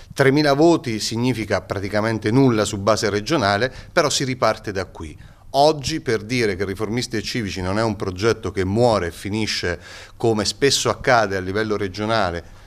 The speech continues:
liste che nascono e che poi finiscono nel tempo della campagna elettorale, noi andremo avanti a partire dalle prossime imminenti elezioni, eh, comunali.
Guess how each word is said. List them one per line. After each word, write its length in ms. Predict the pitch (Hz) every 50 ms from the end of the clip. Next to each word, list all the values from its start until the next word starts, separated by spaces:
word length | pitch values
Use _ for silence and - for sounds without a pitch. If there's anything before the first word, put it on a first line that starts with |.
| - -
liste 360 | - 110 123 120 - - 110
che 120 | 101 110 104
nascono 680 | 107 120 123 110 98 - - - 98 90 90 - -
e 120 | - 87
che 140 | - - 95
poi 260 | - - 120 113 98
finiscono 640 | - 110 107 113 113 101 - - - 95 90 90 87
nel 460 | 90 92 92 92 92 92 92 92 - -
tempo 400 | - 135 127 120 117 101 - 92
della 180 | 92 92 92
campagna 440 | 92 107 101 101 - 117 104 104 104
elettorale, 500 | 110 120 - - 101 95 92 107 113 107
noi 180 | 104 104 101 98
andremo 340 | 101 101 98 98 104 123
avanti 400 | 127 95 92 92 87 87 85 92 85 - - - - - -
a 100 | - 113
partire 440 | - - 143 131 - 151 156 151 143
dalle 340 | 113 110 107 104 104 104 101
prossime 580 | - - - 135 131 127 - - - 117 107
imminenti 520 | 104 101 104 110 107 98 95 98 95 98 101
elezioni, 640 | 95 95 95 - - - 104 92 92 95 92 90 90 - - - - - -
eh, 480 | - - 101 98 92 90 92 95 90 82
comunali. 480 | - - 107 101 98 85 80 78 80 -